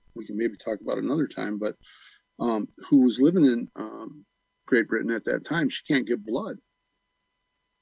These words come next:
And the reason for that is out of, I mean, it's, it's, they're being very careful about,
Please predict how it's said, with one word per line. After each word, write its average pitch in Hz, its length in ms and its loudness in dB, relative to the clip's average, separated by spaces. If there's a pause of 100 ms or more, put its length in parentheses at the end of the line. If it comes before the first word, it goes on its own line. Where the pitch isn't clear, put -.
(200)
And 127 360 2
the 123 80 0
reason 156 280 6
for 127 100 -2
that 117 200 2
is 120 180 -2
out 113 140 0
of, 110 120 -6
I 127 180 -8
mean, 131 160 4
it's, 120 260 -6
it's, 131 180 -10
they're 131 140 -2
being 120 300 2
very 123 280 -2 (120)
careful 147 400 -4
about, 113 360 -8